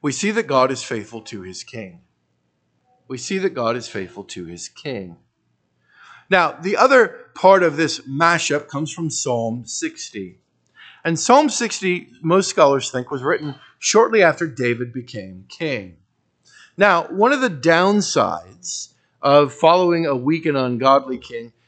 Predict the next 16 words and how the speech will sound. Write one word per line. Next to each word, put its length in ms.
is 240
that, 360
uh, 380
when 180
you 100
become 420
the 100
king, 260
you 60
have 100
to 80
clean 240
up 140
somebody 320
else's 340
mess. 680